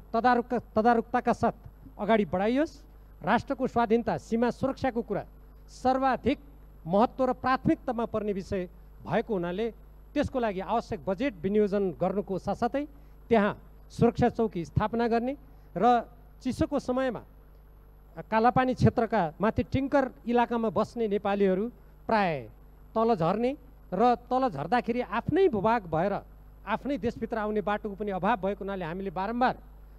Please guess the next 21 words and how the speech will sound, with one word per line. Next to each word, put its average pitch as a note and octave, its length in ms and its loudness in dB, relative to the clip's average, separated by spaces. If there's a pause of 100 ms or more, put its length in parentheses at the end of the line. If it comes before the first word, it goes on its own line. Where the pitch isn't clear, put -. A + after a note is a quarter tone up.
(140)
भन्दै F3 220 2
आएका G#3+ 260 2
छौँ, A3+ 240 -6 (360)
त्यहाँ G3 280 0 (480)
बाटो G#3 260 -2 (480)
अविलम्ब A#3 400 2
निर्माण E3 420 -2
गरिनुपर्छ। A#3 520 0 (480)
तत्काल A3+ 320 0 (460)
सडक, B3 220 4 (480)
ठुलो C4+ 240 6
सडक A#3+ 300 -2
बनाउन A3 280 -2 (120)
नसकिने A3 360 -6
अवस्था F#3+ 420 -4
भए D#3 200 -2
तापनि, G#3+ 400 -2 (560)
यदि A3+ 200 0
भएछ D#3+ 380 0
भने G3+ 220 4
पनि B3 280 0